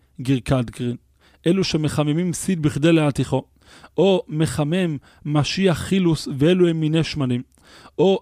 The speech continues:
שרי זיפות, כלומר אדם שמתיך זפת, או שרי מוסרין, כלומר מתיך איזשהו חפץ קשה, כל המלאכות הללו, כל הפעולות הללו, חייבים עליהם משום בישול, כי מטרת ופעולת הבישול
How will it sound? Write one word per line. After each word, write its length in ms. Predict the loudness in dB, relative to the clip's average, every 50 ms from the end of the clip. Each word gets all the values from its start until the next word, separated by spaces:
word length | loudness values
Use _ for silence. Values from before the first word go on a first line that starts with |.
| -4 -8
שרי 420 | -6 -2 0 0 2 2 2 2
זיפות, 320 | 2 0 -2 -2 -4 -8
כלומר 400 | -6 -2 -2 0 0 0 0 0
אדם 240 | 0 0 0 -2 -2
שמתיך 580 | -2 -2 -2 -2 0 -2 -2 -2 -4 -4 -4 -4
זפת, 460 | -2 -2 -2 0 0 -2 -4 -4 -8 -20 _ _ -20 -20 -20 -12 -4 -2
או 80 | 0 0
שרי 380 | 0 2 2 2 2 2 2
מוסרין, 380 | 2 2 0 0 0 -2 -4 -4
כלומר 280 | 0 0 0 0 0 0
מתיך 520 | 0 -2 -2 0 0 0 0 0 -2 -6 -18 _ -20 -20 -10 _ 0
איזשהו 420 | 0 2 0 0 -2 0 0 0
חפץ 380 | 0 0 -2 0 0 -2 -4 -4
קשה, 300 | -4 -4 -4 -2 -2 -4 -4 _ _ _ -20 -20 -20 -20 _ _
כל 200 | 0 2 2 2
המלאכות 540 | 2 2 2 0 0 0 0 0 -2 0 0
הללו, 380 | 2 2 2 2 2 0 0 0
כל 160 | 0 0 0
הפעולות 440 | 0 0 0 0 2 2 0 0 0
הללו, 380 | 0 0 0 0 0 -2 -2 -6 _ _ -12
חייבים 460 | -6 -2 0 0 0 0 -2 -2 -2
עליהם 260 | 0 0 0 0 0
משום 260 | -2 -4 -4 -4 -4
בישול, 280 | -2 -2 -4 -4 -6 -6 -8 _ _ _ -20 -20 -20 -20 -20 _
כי 120 | -2 -2 0
מטרת 580 | 2 0 0 0 0 -2 0 2 0 0 0 0
ופעולת 500 | -2 0 0 0 2 2 2 2 0 0
הבישול 400 | -2 -2 -2 -4 -2 -2 -4